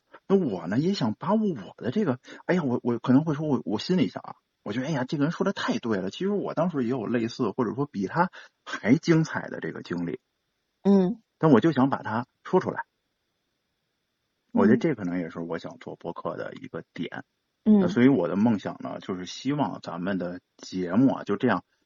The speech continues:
Speaker 1: 我对于粉丝的数量，包括想跟谁合作啊，没有这么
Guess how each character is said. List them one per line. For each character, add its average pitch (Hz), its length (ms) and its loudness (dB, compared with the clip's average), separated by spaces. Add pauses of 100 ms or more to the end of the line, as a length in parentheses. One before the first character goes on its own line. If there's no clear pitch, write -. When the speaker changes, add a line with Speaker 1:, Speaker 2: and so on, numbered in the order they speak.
(140)
Speaker 1:
我 95 120 0
对 113 120 4
于 123 40 6
粉 90 240 0
丝 107 300 4 (120)
的 90 240 -2
数 101 220 -2
量， 85 260 -2
包 95 120 -2
括 92 140 -6
想 85 160 -12
跟 95 180 -6
谁 101 140 -4
合 90 220 -8
作 104 140 -4
啊， - 140 -10
没 78 140 -4
有 101 220 2
这 - 100 -6
么 95 160 0